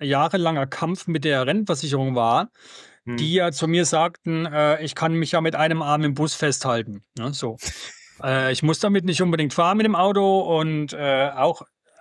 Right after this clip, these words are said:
Speaker 1: auf den Hinweis drauf hin, dass ich ja eben keinen Bus zur Verfügung habe, wo ich wohne und mein Arm bei Kälte einfach sehr, sehr, äh, empfindlich ist.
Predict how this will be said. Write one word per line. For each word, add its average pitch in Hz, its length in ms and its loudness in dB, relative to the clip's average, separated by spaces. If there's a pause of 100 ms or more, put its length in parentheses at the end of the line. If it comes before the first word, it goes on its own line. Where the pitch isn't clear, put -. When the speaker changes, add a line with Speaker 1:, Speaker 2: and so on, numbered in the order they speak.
Speaker 1:
auf 151 180 0
den 151 160 0
Hinweis 165 380 2
drauf 143 440 2
hin, 143 320 0
dass 127 420 -2
ich 156 300 -6
ja 139 300 2
eben 139 480 -2
keinen 143 300 0
Bus 156 220 0
zur - 100 0
Verfügung 180 400 0
habe, 185 180 -2
wo 180 100 0
ich - 140 -6
wohne 180 440 0
und 147 500 -6
mein 147 560 -2 (460)
Arm 156 360 2
bei 147 160 0
Kälte 147 420 0
einfach 143 380 -2
sehr, 139 320 0
sehr, 127 640 0
äh, 123 80 -4
empfindlich 185 580 -2
ist. 220 400 -2